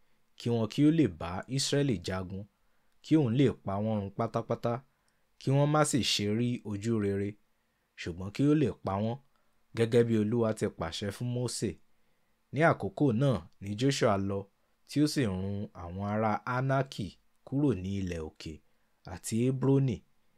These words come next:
Débírì, àti ní Ánábù, àti gbogbo ilẹ̀ Júdà, àti kúrò ní gbogbo ilẹ̀ òkè Ísírẹ́lì. Joṣua sì run gbogbo wọn pátápátá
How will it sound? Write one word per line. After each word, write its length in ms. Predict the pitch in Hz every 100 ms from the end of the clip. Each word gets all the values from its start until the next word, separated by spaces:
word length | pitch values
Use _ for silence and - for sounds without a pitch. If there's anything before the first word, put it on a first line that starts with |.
| _
Débírì, 680 | 95 90 135 135 135 139 127 - _ _ _ _ _
àti 220 | - - 107
ní 100 | 120
Ánábù, 560 | 127 131 131 131 117 92 - _ _ _ _ -
àti 220 | - 110
gbogbo 300 | 110 113 110
ilẹ̀ 300 | 113 107 104 107
Júdà, 380 | 113 139 131 104 - _ _ _ _ -
àti 220 | - 113
kúrò 300 | 107 160 170
ní 140 | 117 92
gbogbo 400 | 113 110 104 107 110 -
ilẹ̀ 320 | - 98 92
òkè 320 | 82 - 110 107 107
Ísírẹ́lì. 600 | 131 - 139 135 131 110 - _ _ _ _ _
Joṣua 380 | - 120 151 165 98
sì 160 | -
run 280 | 135 92 95
gbogbo 260 | 95 98 101
wọn 200 | 101 101
pátápátá 680 | - 120 123 - 127 -